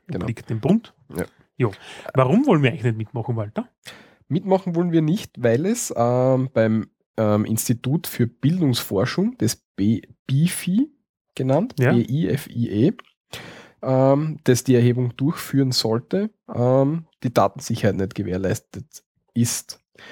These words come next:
Speaker 1: Weil nämlich, ähm, im Internet die Ergebnisse von Tests von Schülerinnen und Schülern aufgetaucht sind.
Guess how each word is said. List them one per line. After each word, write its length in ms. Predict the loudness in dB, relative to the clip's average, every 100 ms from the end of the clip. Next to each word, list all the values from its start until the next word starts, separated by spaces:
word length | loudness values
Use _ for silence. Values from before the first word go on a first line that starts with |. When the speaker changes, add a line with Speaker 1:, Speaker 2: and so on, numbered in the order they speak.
| -20 -12
Speaker 1:
Weil 260 | 0 4 4
nämlich, 500 | 4 4 2 -2 -12 _ _ -6
ähm, 520 | -2 0 0 -2 -6
im 120 | -6
Internet 640 | -2 -2 2 4 4 2 -10 _ _ -2
die 360 | 2 2 0 -2 -8
Ergebnisse 640 | -2 2 4 2 2 -2
von 280 | -2 -2 0
Tests 420 | 0 0 -6 -12
von 360 | -6 -4 -4 -4
Schülerinnen 500 | 0 2 4 4 2
und 140 | 0
Schülern 320 | -2 -2 -2
aufgetaucht 640 | -4 -6 -6 -4 -4 -4
sind. 240 | -6 -6